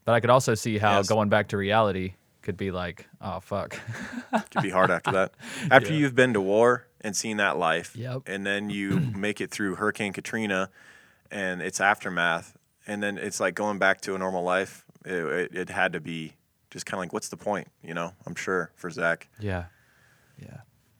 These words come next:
Speaker 2: When you've already lived in
Speaker 1: Yeah.
Speaker 2: these extreme situations where you've lived with just the bare minimum, uh, of essentials of life, you know,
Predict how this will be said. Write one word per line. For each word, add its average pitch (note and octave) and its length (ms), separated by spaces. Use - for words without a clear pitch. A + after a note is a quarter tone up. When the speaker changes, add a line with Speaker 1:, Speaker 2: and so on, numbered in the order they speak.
Speaker 2:
When G2+ 100
you've F#2 100
already F#2 140
lived F#2 240
in F#2+ 60
Speaker 1:
Yeah. F#2 40
Speaker 2:
these F2+ 140
extreme G#2+ 260
situations G2 560
where G2+ 100
you've G2 240
lived G#2 240
with G2+ 160
just - 220
the G2 60
bare G#2 180
minimum, F#2+ 440
uh, F2 340
of F2+ 120
essentials F#2 480
of E2+ 100
life, F2+ 380
you E2+ 100
know, E2+ 180